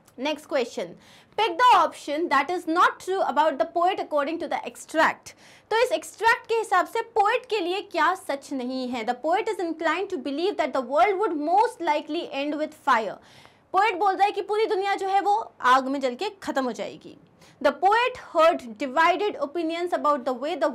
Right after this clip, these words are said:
world would end in all likelihood। पोएट जो है उसके पास डिवाइडेड ऑप्शंस हैं कि किस तरीके से जो पूरी दुनिया है वो खत्म हो जाएगी। The poet preaches love and kindness to combat the spread of hate among all।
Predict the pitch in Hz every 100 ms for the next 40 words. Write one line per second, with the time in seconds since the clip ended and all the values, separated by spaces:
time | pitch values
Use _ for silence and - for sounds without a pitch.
0 | 269 320 339 349 240 262 285 302 262 269
1 | 285 302 262 247 262 269 233 - 311 359
2 | 466 381 349 285 302 311 349 359 392 262
3 | 254 262 294 226 - 196 175 - - _
4 | - - _ _ - 359 440 440 415 381
5 | 381 415 392 349 349 359 277 262 269 277
6 | 320 302 392 285 269 254 233 196 139 175
7 | - 120 - _ - - 294 311 339 415
8 | - - 349 339 392 370 311 269 294 349
9 | 381 370 349 349 381 403 - 359 277 262
10 | 269 285 339 415 254 302 311 - 294 311
11 | 311 311 - - 294 311 - - 240 240
12 | 233 226 - 240 240 190